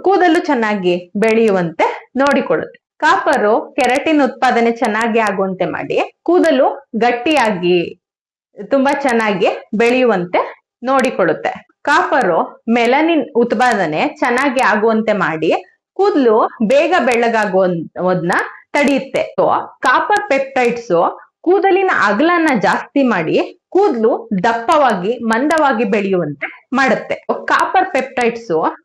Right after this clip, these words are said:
ಕೂದಲಿನ ಬುಡದ, ಆ, ಇನ್ಫ್ಲಮೇಷನ್ ನ ಕಡಿಮೆ ಮಾಡಿ, ಕೂದಲು ಉದ್ರದ್ನ ತಡೆಗಟ್ಟುತ್ತೆ.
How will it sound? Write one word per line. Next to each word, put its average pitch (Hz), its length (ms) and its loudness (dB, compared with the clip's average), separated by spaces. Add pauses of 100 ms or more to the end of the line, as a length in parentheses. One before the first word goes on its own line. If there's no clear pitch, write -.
(180)
ಕೂದಲಿನ 320 560 2 (580)
ಬುಡದ, 254 300 2 (760)
ಆ, 220 260 2 (260)
ಇನ್ಫ್ಲಮೇಷನ್ 320 720 2
ನ 247 40 2 (120)
ಕಡಿಮೆ 247 320 2
ಮಾಡಿ, 185 560 0 (120)
ಕೂದಲು 381 380 2
ಉದ್ರದ್ನ 196 420 0 (300)
ತಡೆಗಟ್ಟುತ್ತೆ. 294 800 -2